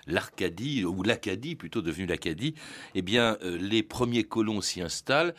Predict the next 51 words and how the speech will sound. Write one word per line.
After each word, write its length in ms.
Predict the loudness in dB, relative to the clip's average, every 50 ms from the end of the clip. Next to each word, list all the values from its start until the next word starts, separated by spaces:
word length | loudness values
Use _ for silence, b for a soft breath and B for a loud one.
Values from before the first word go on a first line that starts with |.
| B B B B B B -2
euh, 80 | -2
dès, 420 | -2 0 4 6 8 8 8 6 4 0
euh, 180 | -2 0 0 0
mille 260 | -2 -2 -2 -2 -2
six 140 | -4 -4 -2
cent 180 | 2 0 2
quatre. 260 | 2 2 -2 -2 -2
En 20 | -6
tout 120 | -10 -6
cas, 80 | -4 0
il 80 | 2
y 60 | 2 2
a, 40 |
il 120 | 2 2 0
y 60 | -2
a 40 | 0
déjà 340 | 0 0 2 2 2 0 0
des 120 | 0 -2
bateaux 420 | 0 -2 -2 -2 -2 -4 -4 -4
qui 180 | -4 -6 -12 -10
viennent 300 | -6 -4 -2 -2 -2 -2
de 120 | -4 -6
France, 520 | -6 -6 -4 -2 0 0 -2 -2 -4 -6 -6 -6 B B B B B B B
deux 180 | -2 0 2 2
bateaux, 420 | 0 -2 -6 -8 -8 -6 -4 -4
hein, 80 | -4 -4
vous 140 | -6 -8 -12
les 100 | -12 -12
citez, 320 | -14 -12 -6 -6 -6 -6 -6 B B B B B
qui 100 | -10 -6
viennent 200 | -4 -2 -2 -2
de 100 | -2 -4
France, 400 | -4 -4 -4 -2 -2 -2 -4 -4
qui 120 | -4 -2
arrivent 220 | -2 -2 -2 -2 -4
en 80 | -2
mille 140 | -2 -2 -4 -4
six 100 | -6 -4
cent 160 | -4 -4 -2
quatre, 200 | 0 -2 -2 -2
ce 120 | -2 -6
qui 160 | -6 -6 -6 -4
ferait, 420 | -2 0 0 2 2 0 -2 -4 B B B B B B B
au 80 | -2 0
fond, 380 | 0 -2 -2 0 0 0 -2
de 180 | -2 -2 -4 -2
cette 360 | -2 -2 -2 -4 -4 -4 -4
région 580 | -2 0 0 0 0 -2 -2 -2 -2 -2 -2 -2
la 140 | -2 0 0
première 580 | 0 -2 -4 -2 -2 0 0 0 0 -2 -2 -2
colonie 400 | 0 2 2 4 2 2 -2